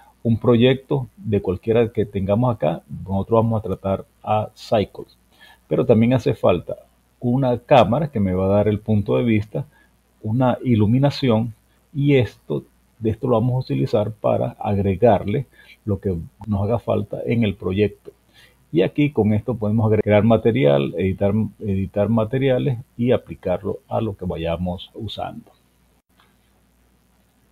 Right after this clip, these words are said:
Bueno, entonces yo no voy a hacer esto en el orden en que, en que lo sugiere el manual. Voy a dejar la creación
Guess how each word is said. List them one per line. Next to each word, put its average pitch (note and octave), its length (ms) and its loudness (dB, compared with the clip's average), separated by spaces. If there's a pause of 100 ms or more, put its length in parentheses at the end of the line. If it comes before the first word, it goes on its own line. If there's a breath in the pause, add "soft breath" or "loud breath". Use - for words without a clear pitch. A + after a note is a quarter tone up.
(140)
Bueno, C3 260 2 (320)
entonces B2 560 2
yo C#3+ 140 2
no G3+ 100 0
voy F3 140 2
a D3 40 2
hacer C#3 220 -2
esto C#3 180 -4
en B2 100 2
el G#2+ 180 4
orden A2 440 4 (300)
en G2 280 -2
que, F2+ 520 -6 (540)
en F#2+ 80 -10
que A2+ 80 -2
lo G#2 80 2
sugiere A#2 340 0
el C3+ 80 0
manual. B2 480 0 (180)
Voy C3+ 180 -2
a C#3 80 2
dejar A2+ 280 0 (200)
la G#2 200 -2
creación C3 800 0